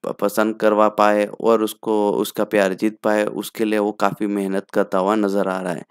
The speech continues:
जब ये सभी चीज़ें सही जाती है, जब सीता के पेरेंट्स है जो इस कपल के against हो जाते हैं, सीता को जब राम पसंद आ जाते हैं, कपल हो जाते हैं, उसके against उनके पेरेंट्स हो जाते हैं, तब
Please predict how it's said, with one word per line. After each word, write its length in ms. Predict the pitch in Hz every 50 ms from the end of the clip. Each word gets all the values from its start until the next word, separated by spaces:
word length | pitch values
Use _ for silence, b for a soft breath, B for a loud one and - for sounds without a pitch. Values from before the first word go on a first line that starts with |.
| B B B B B B B B -
जब 220 | 120 123 120 120
ये 100 | 123 120
सभी 220 | - 123 117 113
चीज़ें 260 | 110 - 117 113 107 101
सही 340 | - - 107 101 104 101
जाती 400 | 98 101 101 101 101 - 110 107 107
है, 180 | 107 107 104 101 - _ -
जब 580 | - 110 107 107 - 110 110 110 107 107 107 - B B B B B B
सीता 500 | - - - 117 107 - - 117 113 110
के 180 | - - - 107
पेरेंट्स 600 | 104 - - 101 101 104 107 110 110 107 - -
है 140 | 110 110 107 107 - -
जो 340 | - - 110 110 107 104 - -
इस 220 | - 110 104 104 - - -
कपल 320 | 107 101 - - 110 110
के 160 | 107 - 110
against 340 | 101 101 98 107 113 110 -
हो 140 | 113 104 104
जाते 320 | 101 107 101 101 - 107
हैं, 60 | 104 104
सीता 340 | - - 104 - - 101
को 160 | 101 - 101 98
जब 180 | 101 98 98
राम 220 | 98 95 98 98 98
पसंद 360 | - 101 - - 104 104 104
आ 100 | 101 101
जाते 260 | 101 104 98 - 104
हैं, 100 | 101 - _ -
कपल 300 | 104 95 - - 107 104
हो 140 | 104 101 101
जाते 240 | 104 101 98 101 101
हैं, 20 |
उसके 240 | 98 - - 107 98
against 460 | 98 98 95 101 107 107 104 - 113
उनके 400 | 104 98 104 104 - - - 107
पेरेंट्स 440 | 104 - 98 95 101 101 98 - -
हो 160 | 98 101 104
जाते 380 | 101 107 101 98 - - 107 101
हैं, 80 | 98 - B B B B B B B B B B B _ -
तब 180 | 123 127 123